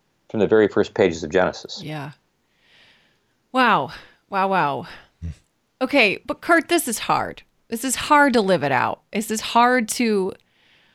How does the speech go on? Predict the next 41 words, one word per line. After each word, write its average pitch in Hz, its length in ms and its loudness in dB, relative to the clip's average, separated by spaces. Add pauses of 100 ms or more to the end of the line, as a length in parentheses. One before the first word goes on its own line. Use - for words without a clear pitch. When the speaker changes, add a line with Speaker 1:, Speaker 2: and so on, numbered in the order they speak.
(280)
Speaker 2:
you 214 100 -2
know, 226 140 2
there's 240 160 0
times 403 340 0
I've 359 120 6
actually 214 320 0
even 190 200 0
prayed, 165 540 -2
I've 165 140 -2
asked 180 340 0
God, 180 300 -2
"Will 214 100 -4
you 330 420 0
crack 208 520 -4
open 190 380 -2
the 170 80 -2
hole 175 280 -4
in 170 80 -2
my 156 100 -2
heart 165 320 -4
more 160 480 -6
so - 160 -6
that 175 120 -4
I, 160 300 0 (340)
uh, 110 120 -6
almost 320 440 2
will 185 260 -2
let 175 300 0
you 147 380 -8
see - 360 -8
me - 480 -14
and 190 260 -6
let 208 560 0 (200)
you 202 460 -2
in 185 480 -2
to 185 220 -2
pursue 208 560 -2
me?" 120 220 -4
'Cause 202 180 -8
there 202 180 -2
is, 202 340 -2